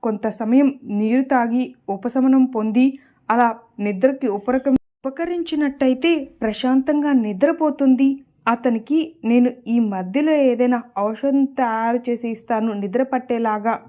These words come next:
అనగా వెంటనే అతను, "లేదు, లేదు, నేను ఇక్కడ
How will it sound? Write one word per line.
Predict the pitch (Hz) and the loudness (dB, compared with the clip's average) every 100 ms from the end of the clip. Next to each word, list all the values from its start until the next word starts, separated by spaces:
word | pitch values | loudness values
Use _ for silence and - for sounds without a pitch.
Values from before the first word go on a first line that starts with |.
| - | -12
అనగా | 202 196 - 311 - - _ - 214 | -8 -8 -2 -2 -2 -12 _ -6 -2
వెంటనే | 254 370 330 - 226 | 0 0 -2 -2 -10
అతను, | 240 269 262 208 | 0 0 0 0
"లేదు, | 233 285 285 | 0 2 2
లేదు, | 254 247 - _ - | 2 -2 -4 _ -2
నేను | 240 254 254 220 | 0 0 -2 -6
ఇక్కడ | 240 | -4